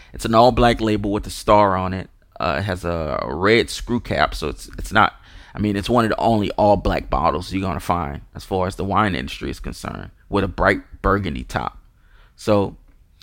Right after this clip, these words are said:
it's light, it's sweet, has a slight bubble to it. It's perfect for beginners, but just kind of a good, um, all-around deal for just about anyone. Especially, like I said, when there's, when there's chocolate involved, anything like that, it's, it's perfect. So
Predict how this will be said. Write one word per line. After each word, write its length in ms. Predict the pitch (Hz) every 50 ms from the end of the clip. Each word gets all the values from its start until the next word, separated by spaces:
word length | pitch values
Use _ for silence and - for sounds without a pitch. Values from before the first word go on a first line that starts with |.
| - - - -
it's 200 | - - - -
light, 300 | 123 123 135 135 139 -
it's 100 | 110 -
sweet, 420 | - - 120 135 139 135 135 -
has 200 | 113 110 107 110
a 40 | 110
slight 320 | - - 123 120 117 107
bubble 240 | 101 117 117 107 113
to 320 | - - - 120 117 113 113
it. 100 | 110 - - _ _ _ _ -
It's 160 | - - -
perfect 420 | - - 131 135 - - 117 104
for 140 | - 110 113
beginners, 560 | 107 104 107 101 113 113 110 110 107 104 95
but 240 | - 98 92 90 -
just 360 | - 98 92 - - - - -
kind 180 | - 107 120
of 80 | 113 101
a 60 | 101
good, 400 | 90 - 110 110 107 104 92 - - _ _ _ _ _ - - - - _ - _ -
um, 260 | 92 98 101 - - -
all-around 880 | - 117 120 120 120 107 92 98 104 104 104 104 104 98 101 107 110 - _ - - - - -
deal 460 | - 123 117 113 113 110 113 123 123 - _
for 200 | - - - 113
just 240 | 101 - - - -
about 260 | 147 127 80 82 85
anyone. 480 | 95 101 104 95 90 - - 53 60 - - _ -
Especially, 480 | - - - - 110 110 110 - 107 98
like 220 | 95 92 101 -
I 40 | -
said, 260 | - - - 101 95
when 180 | 69 67 85 85
there's, 240 | 80 73 90 - - _ - - - - -
when 140 | - - 104
there's 120 | 104 95
chocolate 480 | - - - 110 107 104 - 92 92 92
involved, 420 | 87 87 90 87 85 82 78 -
anything 380 | 92 101 107 107 90 87 87 82
like 220 | 73 71 80 -
that, 180 | - 76 76 -
it's, 140 | 67 - -
it's 160 | - - -
perfect. 480 | - - - 95 95 - - - - -
So 260 | - 95 85 90